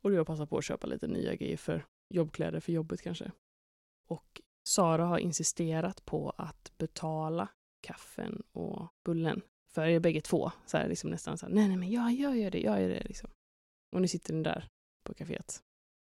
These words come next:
Ja, hur, hur, hur går det med, med den där? Vad, vad, eh, vad, vad heter hon? Louise, som, som du dejtar. Det är väl ett, det är väl ett ganska bra tag nu? Har ni inte varit tillsammans ganska länge? Det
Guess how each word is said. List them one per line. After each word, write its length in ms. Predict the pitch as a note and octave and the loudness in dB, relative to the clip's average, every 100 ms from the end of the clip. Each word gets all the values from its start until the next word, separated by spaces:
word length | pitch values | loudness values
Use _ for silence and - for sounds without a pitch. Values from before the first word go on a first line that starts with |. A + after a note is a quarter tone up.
| _ | _
Ja, 180 | E3 E3+ | -4 -2
hur, 560 | A#3 - - B3+ C4+ C#4+ | -2 -2 2 6 8 6
hur, 160 | C#4+ D4+ | 4 2
hur 160 | D4 D#4+ | 2 4
går 240 | C#4 B3+ | 6 6
det 60 | C#4 | 4
med, 320 | D#4+ - E4 | 0 -2 -2
med 160 | D#4 | -2
den 120 | D#4 C4 | 0 2
där? 140 | F#3 | 2
Vad, 280 | F#3+ B3+ B3 | 2 0 2
vad, 220 | C#4+ C4+ C4+ _ _ - - | 4 4 2 _ _ -20 -6
eh, 600 | A3+ G#3 G3+ G3+ G3+ - | -2 0 2 0 -2 0
vad, 160 | C4 | 0
vad 100 | D4 | 0
heter 240 | D4 - C4+ | -2 0 4
hon? 240 | G3+ G3 - _ _ _ | 4 2 -6 _ _ _
Louise, 680 | - D4 C#4+ G#3 - - - - _ _ - | 6 8 8 6 4 0 -2 -10 _ _ 0
som, 200 | A3+ - | 2 6
som 160 | A3+ | 8
du 60 | G#3 | 8
dejtar. 360 | F#3+ F3 E3+ G3+ - _ _ _ _ _ _ - | 8 4 2 -4 -8 _ _ _ _ _ _ 4
Det 100 | A#3+ | 8
är 40 | |
väl 80 | E4 | 8
ett, 80 | G4 | 6
det 80 | - | 4
är 60 | |
väl 260 | C#4 F#4+ B4+ | 4 6 4
ett 60 | - | 4
ganska 200 | G4+ B3+ | 4 6
bra 180 | G3 F#4 C#5+ | 8 8 8
tag 200 | A#3+ F#3 | 8 8
nu? 240 | D#3 D#3+ | 6 4
Har 120 | A#3+ E4+ | 4 4
ni 60 | |
inte 180 | F#4 - | 2 2
varit 120 | F#4 | 2
tillsammans 320 | - B3 G3+ - | 4 6 6 4
ganska 200 | F3 D#3+ | 0 0
länge? 360 | D#3 - G#3 B3 | 0 -4 -6 -6
Det 260 | C4 C4+ | -4 -6